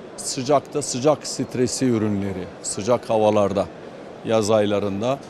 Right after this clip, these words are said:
e, sıcak s-, stresi yapıyor ve yumurta verimini son derece düşürüyor bu sıcak stresi.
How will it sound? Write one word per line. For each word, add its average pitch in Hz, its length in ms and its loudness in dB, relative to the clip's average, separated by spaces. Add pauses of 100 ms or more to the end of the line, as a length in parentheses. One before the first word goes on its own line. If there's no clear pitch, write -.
(640)
e, 110 180 -2
sıcak 120 440 -2
s-, - 240 -10
stresi 120 580 -2
yapıyor 127 440 2
ve 127 240 0 (200)
yumurta 127 420 4
verimini 117 380 4
son 139 300 2
derece 123 320 2
düşürüyor 143 480 4
bu 101 40 -2
sıcak 104 380 2
stresi. 104 560 -4